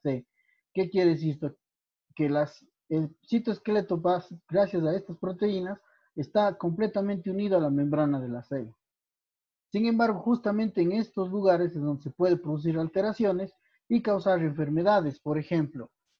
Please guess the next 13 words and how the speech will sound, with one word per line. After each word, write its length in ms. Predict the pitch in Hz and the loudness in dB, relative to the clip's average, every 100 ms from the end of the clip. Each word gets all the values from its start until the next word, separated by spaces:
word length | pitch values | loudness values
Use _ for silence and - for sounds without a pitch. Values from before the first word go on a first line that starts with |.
| _ _ _ | _ _ _
la 400 | 143 143 143 - _ _ _ | -2 0 -2 -8 _ _ _
esferocitosis 1080 | 208 220 240 240 240 208 - 254 - 160 151 | -4 0 2 2 0 -2 2 2 0 -2 0
hereditaria 840 | 160 165 170 - 156 127 151 185 - | 2 2 0 0 0 0 -4 -8 -12
está 300 | 139 - 175 | -6 -2 -2
causado 680 | 170 165 165 180 156 190 - _ - | -2 -4 2 2 4 0 -4 _ 0
por 400 | 175 202 202 - _ _ | 2 2 -2 -12 _ _
alteraciones 640 | 165 165 190 185 208 208 160 | -6 0 4 4 2 0 0
a 60 | |
nivel 320 | 147 151 180 156 | 2 2 2 0
de 80 | |
la 140 | 131 127 | -2 0
misma 360 | 156 175 156 | 0 0 -2
espectrina, 720 | 143 - 151 - 190 170 170 | -2 -6 -10 -6 -2 0 0